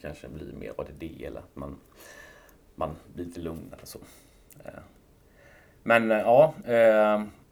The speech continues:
och, eh, så att, men vi, ja, eh, i vilket fall som helst, eh, ticsen är ju någonting som, eh, kännetecknar Tourettes,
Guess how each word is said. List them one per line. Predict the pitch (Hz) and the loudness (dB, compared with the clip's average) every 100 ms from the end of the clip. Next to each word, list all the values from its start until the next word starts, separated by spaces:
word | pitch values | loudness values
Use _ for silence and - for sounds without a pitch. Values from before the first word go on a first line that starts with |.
| _ | _
och, | 107 107 _ - | -8 -8 _ -10
eh, | 117 107 107 104 101 - - | -4 -2 0 -2 -4 -10 -6
så | 123 | -4
att, | 123 - _ - | -4 -8 _ -10
men | 117 131 | -2 0
vi, | 143 - | -2 0
ja, | 123 110 - - | 2 2 0 -10
eh, | 113 120 113 | 0 2 2
i | 101 | 0
vilket | 131 127 | -6 -4
fall | 143 | -6
som | 123 | -2
helst, | 127 101 - - | -2 -2 -8 -8
eh, | 101 101 98 98 - - - _ | -4 -2 -2 -8 -18 -20 -20 _
ticsen | - 92 - 147 | -8 -8 -4 -2
är | |
ju | 139 | 0
någonting | 127 113 117 98 | 2 0 -4 -6
som, | 98 95 | -4 -2
eh, | 92 | -2
kännetecknar | 98 123 110 - 92 117 - | -2 -2 -4 -4 -6 -6 -6
Tourettes, | - - - - | -4 -4 -6 -10